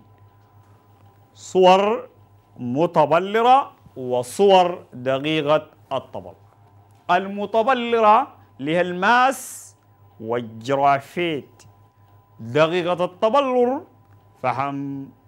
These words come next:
الحيواني، الفحم النباتي، السناج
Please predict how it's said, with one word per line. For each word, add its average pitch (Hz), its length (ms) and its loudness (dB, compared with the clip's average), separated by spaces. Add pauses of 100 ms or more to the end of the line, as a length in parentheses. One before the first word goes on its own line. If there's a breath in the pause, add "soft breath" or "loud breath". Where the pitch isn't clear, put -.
(340)
الحيواني، 104 1120 -6 (760 soft breath)
الفحم 135 960 -4 (300)
النباتي، 110 920 -6 (800 soft breath)
السناج 143 1200 -4